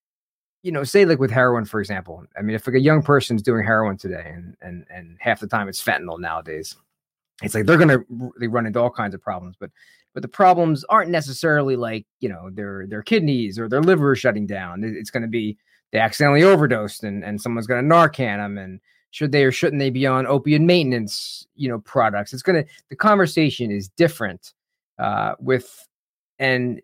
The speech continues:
and also, okay, and I'm, and I'm generalizing here, but, but the types of problems, right? If you're talking about, like, a younger person who gets kinda swept into the,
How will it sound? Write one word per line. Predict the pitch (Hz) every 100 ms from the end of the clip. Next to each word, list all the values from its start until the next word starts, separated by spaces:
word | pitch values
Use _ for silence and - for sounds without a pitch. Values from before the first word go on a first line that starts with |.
| _
and | 127 120 117 _ _ -
also, | 185 190 - 120 104 107 -
okay, | 113 110 107 _ -
and | 123
I'm, | 120 117 107
and | 131
I'm | 123
generalizing | 117 190 156 110 98 101
here, | 95
but, | 98 117 98
but | 127
the | 120 107
types | - 240 220 -
of | 107
problems, | 127 98 95 104
right? | 113 127 -
If | - 156
you're | 180
talking | 175 156 147
about, | 131 117
like, | 110
a | 117
younger | 131 135 135
person | 127 127 - 113
who | 110
gets | 110 -
kinda | 113 104
swept | - 117 -
into | 113 104 104
the, | 104 104